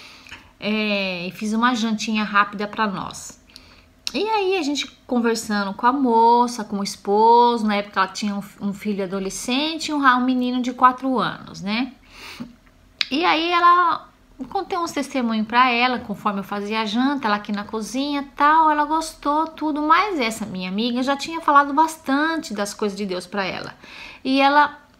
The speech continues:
obedeceu no batismo que teve aqui. Isso há muito tempo, tá, gente? Ela obedeceu. Passou-se os tempos, passou-se, é,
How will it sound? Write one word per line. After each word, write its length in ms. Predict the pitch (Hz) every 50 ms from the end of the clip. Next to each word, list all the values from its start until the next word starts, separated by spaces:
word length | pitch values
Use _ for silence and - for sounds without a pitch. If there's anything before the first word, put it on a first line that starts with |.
| _ _ _ _ _ _ -
obedeceu 560 | 254 262 254 285 269 285 294 285 - 302 294
no 100 | 285 285
batismo 420 | 277 294 294 294 - - 269 269 254
que 100 | - 254
teve 240 | - 277 277 269 294
aqui. 360 | 294 294 - - - - - - _ _ _ _ _ _ _ _ _ _ _ _ _ _
Isso 200 | 208 214 208 220
há 40 | 220
muito 280 | 214 214 226 214 247 262
tempo, 380 | 254 - 214 190 190 - -
tá, 220 | 170 - 190 190 196
gente? 480 | 190 196 185 196 - - - - - - - - _
Ela 280 | - 196 202 196 196 -
obedeceu. 720 | - 208 196 214 214 214 226 220 - - - 131 113 - - - _ _ _ _ - - - - - - - - - - _ _
Passou-se 960 | - 311 349 370 - - - - 262 233 233 226 226 226 233 240 240 - -
os 120 | 175 170 -
tempos, 640 | - - 196 180 185 185 190 202 202 202 214 214 208
passou-se, 1200 | - 247 269 277 - - - - 220 220 226 233 233 233 226 226 - - - 220 202 196 - - - - - - - - - _ -
é, 680 | 185 190 190 190 185 185 180 175 175 175 - - -